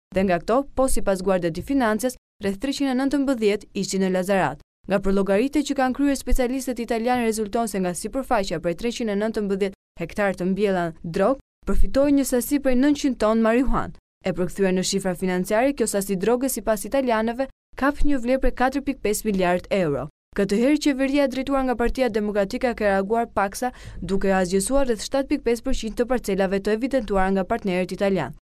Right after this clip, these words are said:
Një ndryshim radikal përmban shifrat e kultivimit të kanabisit dhe sidomos të asgjësimit të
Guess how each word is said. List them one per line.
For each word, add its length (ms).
Një 140
ndryshim 340
radikal 500
përmban 380
shifrat 340
e 80
kultivimit 540
të 100
kanabisit 540
dhe 80
sidomos 480
të 80
asgjësimit 480
të 60